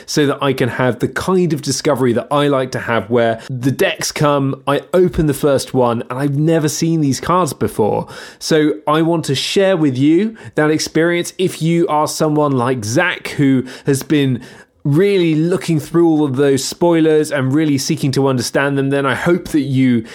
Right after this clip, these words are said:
enjoy a sense of discovery with me by hearing me kind of hear about these cards and, and do my first takes on them.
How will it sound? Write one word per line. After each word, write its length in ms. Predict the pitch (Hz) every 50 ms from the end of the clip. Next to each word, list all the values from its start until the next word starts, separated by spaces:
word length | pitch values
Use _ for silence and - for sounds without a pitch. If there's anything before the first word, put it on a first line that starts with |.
| - - -
enjoy 760 | 143 135 135 131 107 107 117 135 139 143 143 139 131 127 123 -
a 60 | 131
sense 280 | - - 143 139 135 131
of 80 | 113
discovery 640 | 107 117 107 - - 151 143 131 135 131 120 120 120
with 300 | - 120 127 160 175 147
me 240 | 165 175 175 175 139
by 240 | - 143 135 123
hearing 560 | 110 113 135 139 151 156 151 147 131 127 127 127
me 220 | 131 131 120 107
kind 260 | - - - 135 120
of 80 | 110 -
hear 200 | - 165 180 185
about 260 | 180 165 151 139 135
these 180 | 143 135 - -
cards 400 | - 143 143 143 143 135 127 - - - 113
and, 240 | - 131 131 123 123
and 240 | - - 139 120 110
do 140 | 131 160 147
my 120 | 135 127
first 380 | - - 156 147 135 - - -
takes 300 | 160 170 170 139 - 160
on 160 | 151 147 151
them. 240 | 156 156 156 143